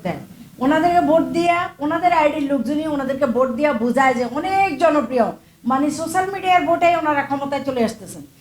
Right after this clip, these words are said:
এবং ওনারা যাদেরকে সাপোর্ট করতেছেন, মনে করতেছেন ওনারা এই ভোটেই ক্ষমতায় চলে আসতেছেন। তো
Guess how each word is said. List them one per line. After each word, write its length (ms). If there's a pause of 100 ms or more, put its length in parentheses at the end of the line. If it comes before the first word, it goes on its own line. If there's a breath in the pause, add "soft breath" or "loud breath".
(160 soft breath)
এবং 180
ওনারা 200 (120)
যাদেরকে 380
সাপোর্ট 320
করতেছেন, 360 (100)
মনে 160
করতেছেন 420
ওনারা 220 (400 loud breath)
এই 80 (100)
ভোটেই 320
ক্ষমতায় 360
চলে 200
আসতেছেন। 320 (300 soft breath)
তো 60